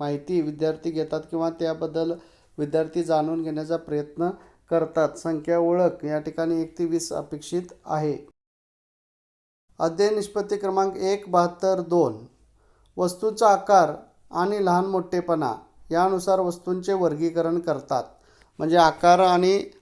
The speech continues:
लहान मोठेपणा याचं वर्गीकरण, निरीक्षण विद्यार्थी करू शकतात आणि त्या पद्धतीनं वेगवेगळ्या वस्तू त्यांच्यासमोर दिल्यानंतर त्याचं वर्गीकरण करतात. अध्ययन निष्पत्ती क्रमांक एक एकाहत्तर तीन.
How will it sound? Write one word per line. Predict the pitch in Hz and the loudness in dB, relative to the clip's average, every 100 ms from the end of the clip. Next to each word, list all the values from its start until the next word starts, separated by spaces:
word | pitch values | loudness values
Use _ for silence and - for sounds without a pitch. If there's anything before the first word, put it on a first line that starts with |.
| - | 0
लहान | 165 175 | 4 4
मोठेपणा | 185 175 170 170 156 143 135 | 2 0 -2 0 0 0 -2
याचं | 151 156 156 180 | -2 -2 0 0
वर्गीकरण, | 175 156 175 175 175 156 156 | 0 0 -4 0 2 2 2
निरीक्षण | 165 165 170 - 160 139 | 0 0 -2 0 0 0
विद्यार्थी | 151 143 160 165 170 | -4 0 0 0 -4
करू | 165 160 165 | -2 -2 -2
शकतात | 170 160 151 143 | -4 -4 -2 -2
आणि | 151 156 151 | -2 -6 0
त्या | 165 | 0
पद्धतीनं | 165 170 156 156 160 156 165 165 - - - | 0 -2 -2 -4 -4 -2 -4 -4 -16 -18 -2
वेगवेगळ्या | 165 170 170 | 2 4 4
वस्तू | 175 160 - 170 | 4 0 -2 -4
त्यांच्यासमोर | 165 156 151 165 165 160 160 | -2 -2 -2 -4 -2 -2 0
दिल्यानंतर | 165 175 190 190 160 147 | 0 2 2 0 0 -2
त्याचं | 156 156 170 | -2 -2 -2
वर्गीकरण | 165 147 151 151 156 160 | -2 -2 -4 -4 -2 -2
करतात. | 180 175 147 127 - - _ _ _ _ _ _ _ _ | -2 -4 -2 -6 -8 -14 _ _ _ _ _ _ _ _
अध्ययन | - 165 190 214 | 4 6 6 6
निष्पत्ती | 208 - 208 214 | 4 0 0 2
क्रमांक | 214 202 208 208 | 2 4 4 4
एक | - 190 208 208 | 2 2 2 0
एकाहत्तर | 185 190 180 185 202 | -2 2 0 2 -2
तीन. | 202 - 202 131 | -2 -2 0 0